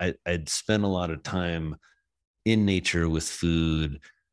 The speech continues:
the complexity of growing it and harvesting it and keeping it alive. We, we, we're not a hugely productive farm, but what, you know,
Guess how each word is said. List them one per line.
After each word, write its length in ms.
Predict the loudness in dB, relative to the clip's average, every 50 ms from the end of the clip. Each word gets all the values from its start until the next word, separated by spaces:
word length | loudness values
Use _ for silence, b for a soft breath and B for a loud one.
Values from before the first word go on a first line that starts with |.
| _ _ -10
the 80 | -8
complexity 840 | -6 -4 -4 -4 -4 -2 0 -2 0 0 -2 0 0 2 2 2 2
of 200 | 0 0 -2 -2
growing 360 | 0 2 2 2 2 2 2 0
it 180 | 0 -2 -4 -4
and 100 | -6 -4
harvesting 640 | -2 -2 -2 -2 -2 -2 -4 -4 -2 -2 -2 -2
it 140 | -2 -2 -4
and 100 | -6 -6
keeping 400 | -4 -6 -4 -2 0 0 0 0
it 100 | 0 0
alive. 420 | 0 0 0 0 0 0 0 0
We, 100 | 0 -2
we, 280 | 0 0 -2 -2 -2 -4 -6
we're 160 | -6 -4 -4
not 200 | -4 -4 -6 -8 _
a 120 | -12 -10 -10
hugely 340 | -4 -2 -2 0 0 0 -2
productive 520 | -2 -2 0 0 0 0 0 -2 -4 -2
farm, 340 | -2 -2 -2 -2 -2 -2 -2
but 140 | -2 -2 0
what, 260 | 0 0 0 0 -4
you 140 | -8 -8 -6
know, 180 | -6 -6 -8